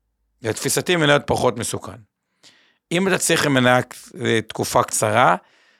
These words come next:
אתה יכול לשים חלק מהכסף באג"ח או איזשהו רובד, שאג"ח, לא משנה, פי טו פי, כל מיני עולמות, לטווח קצר, כשירים, קרנות חוב, ואת השאר ב-, במניות. אבל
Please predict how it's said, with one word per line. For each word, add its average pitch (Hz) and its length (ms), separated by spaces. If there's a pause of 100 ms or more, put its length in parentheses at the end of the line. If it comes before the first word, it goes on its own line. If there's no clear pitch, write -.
(140)
אתה - 100
יכול 165 160
לשים 165 300 (200)
חלק 160 320
מהכסף 127 640
באג"ח 117 440
או 120 140
איזשהו 139 460
רובד, 110 460 (760)
שאג"ח, 120 920
לא 123 80
משנה, 113 320
פי - 140
טו - 160
פי, 156 360
כל 131 120
מיני 123 140
עולמות, 123 560 (420)
לטווח 117 280
קצר, 143 600
כשירים, 117 500
קרנות 110 360
חוב, 196 380 (560)
ואת 120 220
השאר 139 360
ב-, 127 360
במניות. 107 640
אבל 104 260